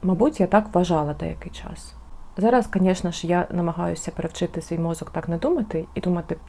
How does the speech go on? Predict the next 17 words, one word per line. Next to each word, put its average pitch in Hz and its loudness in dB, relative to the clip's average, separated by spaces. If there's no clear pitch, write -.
те, 180 6
що 165 -2
навіть 196 12
така, 185 8
як 156 10
я, 185 12
<laughs> 202 4
яка 202 10
я 185 12
є, 311 12
уж 262 4
така 247 10
вродилася, 185 10
знаєте, 214 6
е, 180 4
заслуговую 208 8
найкращого. 165 4